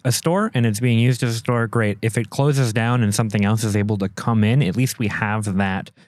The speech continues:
facility there to, to do that. But we haven't seen any movement on Shopko yet.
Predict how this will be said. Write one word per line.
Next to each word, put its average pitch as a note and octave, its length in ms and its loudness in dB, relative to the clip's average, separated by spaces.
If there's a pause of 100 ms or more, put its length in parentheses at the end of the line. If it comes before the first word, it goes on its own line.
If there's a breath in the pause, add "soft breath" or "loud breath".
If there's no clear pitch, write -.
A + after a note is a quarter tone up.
facility A2 640 0
there G2 500 -2 (240)
to, G2 380 0
to - 100 -4
do A2 160 0
that. D3 320 -2
But D#3 220 0 (180)
we A2+ 100 0
haven't C#3 240 4
seen C#3+ 180 2
any C3+ 140 4
movement B2 300 2
on A#2 100 0
Shopko D#3+ 380 -2
yet. D#2 180 -8